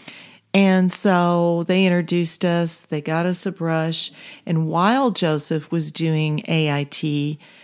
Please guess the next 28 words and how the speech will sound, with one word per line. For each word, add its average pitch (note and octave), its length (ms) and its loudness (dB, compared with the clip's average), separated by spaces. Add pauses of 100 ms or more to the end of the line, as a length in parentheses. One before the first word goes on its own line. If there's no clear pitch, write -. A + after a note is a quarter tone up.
(160)
therapy, D3+ 680 0
we F3 240 0
were D#3+ 280 -2
also E3+ 600 0
incorporating D3 1080 -2
this D3 420 -2
brushing F3+ 600 0
therapy C#3 800 -4 (400)
at E3 180 0
the D#3+ 80 -2
same D3+ 360 -2
time. E3 580 -4 (480)
And F#3 160 2
the F3+ 340 2
Will A3+ 520 0
Barger F#3 380 0
Protocol F3+ 760 -2
is D#3 480 -4
a D#3 400 -4 (140)
therapy B3 360 0
program D#3 540 -2
designed E3 460 -2
to - 120 -6
reduce D#3 320 -2
sensory F#3 520 -2
and C#3+ 120 -6
tactile D3 440 -4
defensiveness. G#3 920 -4